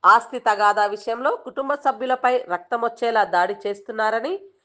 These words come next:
ఈ దాడికి పాల్పడిన వ్యక్తుల నుంచి రక్షణ కల్పించాలని బంగారుపాలెం మండలం సీజీఎఫ్ కాలనీకి చెందిన కటారి గుణశేఖర్ నాయుడు పేర్కొన్నారు.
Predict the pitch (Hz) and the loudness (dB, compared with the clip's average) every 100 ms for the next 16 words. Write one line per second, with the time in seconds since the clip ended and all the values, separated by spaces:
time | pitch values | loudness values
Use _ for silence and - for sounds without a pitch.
0 | _ _ - 269 226 247 330 339 - 240 | _ _ -12 0 6 6 4 -4 2 2
1 | 240 254 233 233 214 - 254 240 226 240 | 2 -4 -2 -4 -6 -4 -4 -4 -6 -6
2 | 214 196 214 220 190 185 226 214 226 220 | -6 -8 -8 -4 -2 -4 -8 -2 0 2
3 | 233 359 370 _ _ _ 170 185 220 226 | -2 -6 -10 _ _ _ -2 0 4 2
4 | 220 202 214 208 208 220 294 359 _ _ | 4 0 0 -2 -2 -2 -4 -8 _ _
5 | _ _ - 320 285 330 277 269 - 226 | _ _ -8 -6 -6 -2 -2 -2 2 2
6 | 233 240 233 240 - 220 214 214 214 - | 2 -4 -6 -12 -10 -6 -2 -4 -4 -8
7 | 208 202 208 202 202 220 233 233 226 240 | -2 0 -2 -4 -6 -4 -6 -6 -2 0
8 | 247 339 214 170 185 185 180 175 135 | 0 -2 -4 -2 -4 -2 0 0 -6